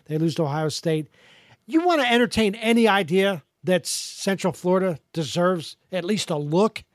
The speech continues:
at a national champion? Or is this an argument, even more of an argument for let's expand this thing to eight ga-, eight teams or twelve teams to get a team like U C F in the mix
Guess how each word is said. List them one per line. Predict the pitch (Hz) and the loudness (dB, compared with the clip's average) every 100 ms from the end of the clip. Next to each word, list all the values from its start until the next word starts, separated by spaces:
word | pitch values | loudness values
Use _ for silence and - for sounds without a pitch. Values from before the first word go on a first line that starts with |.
| _ _ _ | _ _ _
at | 180 | 0
a | 175 | 2
national | 185 175 175 | 2 0 -2
champion? | 190 196 196 - - | -2 0 -2 -6 -4
Or | 269 269 | 4 6
is | 269 262 | 6 4
this | 285 254 | 2 2
an | 220 | 4
argument, | 190 190 196 226 220 - _ _ | 6 6 4 0 0 -6 _ _
even | 214 202 180 | 0 2 4
more | 185 226 | 6 6
of | |
an | 202 | 6
argument | 196 202 185 190 | 4 2 0 -2
for | 180 165 - - | -2 -2 -4 -4
let's | 175 208 - | 0 0 0
expand | - - 185 190 | -6 -2 0 0
this | 185 - | -2 -2
thing | 196 180 | -2 -2
to | |
eight | 175 170 180 - | -4 -4 -4 -2
ga-, | 185 208 | -2 0
eight | 190 190 | -2 -4
teams | - 190 190 | -4 -4 -4
or | 147 | -6
twelve | - 180 185 180 | -4 0 0 0
teams | 190 190 180 - _ _ _ _ | -4 -4 -4 -10 _ _ _ _
to | 175 | -4
get | 131 196 | 2 2
a | 190 | 2
team | - 190 180 | -2 0 2
like | 175 165 | 0 0
U | 170 | -2
C | 165 175 | -2 0
F | 180 170 - | 0 -2 -2
in | 202 180 | 0 0
the | 170 | 0
mix | 156 175 - | -2 -2 -4